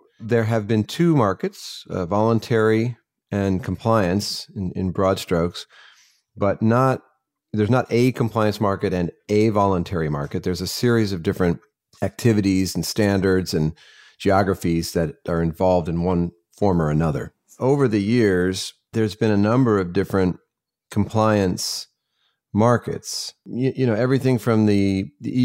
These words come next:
U emissions trading system to China's burgeoning emissions trading system. South Korea is an example.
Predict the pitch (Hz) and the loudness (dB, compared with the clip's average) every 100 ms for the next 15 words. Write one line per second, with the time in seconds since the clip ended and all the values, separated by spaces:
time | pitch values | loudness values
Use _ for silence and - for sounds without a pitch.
0 | 120 113 110 104 104 - 98 110 101 101 | 4 4 4 2 0 -2 -2 0 2 0
1 | - 104 - 104 98 - - 95 90 90 | 0 -4 -2 0 0 -2 -2 0 2 2
2 | 85 85 - _ _ _ _ _ - 104 | 0 -2 -6 _ _ _ _ _ -2 0
3 | 107 101 95 - 104 101 92 101 98 95 | 2 0 -2 -2 0 0 0 0 2 0
4 | 95 90 _ - 107 101 104 98 - 101 | -2 -6 _ -2 0 0 -2 -6 -2 2
5 | 98 98 - 101 92 101 95 95 95 - | 2 0 -2 -4 -4 -2 0 0 -2 -8
6 | - - 101 95 - - 98 101 117 110 | -14 -4 -2 -2 -4 -10 -4 0 2 2
7 | 101 98 98 _ _ - 95 101 95 92 | 2 0 -4 _ _ -14 -8 -2 -2 0
8 | 101 98 92 104 98 98 95 | 0 0 0 0 0 0 -2